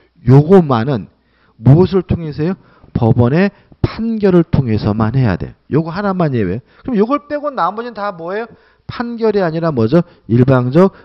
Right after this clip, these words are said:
의사 표시한다라고 기억하시면 돼요. 끝이고요. 그다음에 답원해가지고 청구권이라고 표현돼 있지만 그 실질은 형성권인 것들인데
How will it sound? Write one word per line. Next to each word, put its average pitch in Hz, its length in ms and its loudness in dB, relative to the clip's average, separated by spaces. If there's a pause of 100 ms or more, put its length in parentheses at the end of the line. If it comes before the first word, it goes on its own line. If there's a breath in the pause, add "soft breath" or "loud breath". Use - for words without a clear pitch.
(120)
의사 165 400 6
표시한다라고 113 840 -2
기억하시면 90 600 -4
돼요. 107 120 -14 (140)
끝이고요. 151 480 -4 (800 soft breath)
그다음에 277 320 -6
답원해가지고 214 1200 -8 (320 soft breath)
청구권이라고 262 1400 -12
표현돼 277 520 -12
있지만 208 440 -10
그 208 200 -10
실질은 196 520 -8
형성권인 220 720 -8
것들인데 131 640 -4